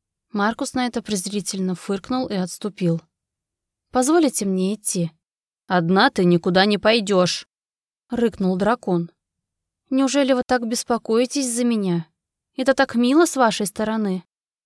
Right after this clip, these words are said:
«Просто боюсь, что ты вздумаешь сбежать», прищурился он.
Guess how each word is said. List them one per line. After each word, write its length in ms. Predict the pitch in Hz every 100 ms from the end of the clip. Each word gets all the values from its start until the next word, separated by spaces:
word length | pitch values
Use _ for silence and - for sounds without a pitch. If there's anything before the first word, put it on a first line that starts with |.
| _ _
«Просто 360 | 196 190 - 190
боюсь, 440 | 196 214 240 -
что 200 | - 185
ты 120 | 214
вздумаешь 500 | 190 180 208 196 190
сбежать», 680 | 180 180 247 233 160 - - _ _ _ _ _
прищурился 840 | - 240 240 233 175 170 - 202
он. 240 | 190 170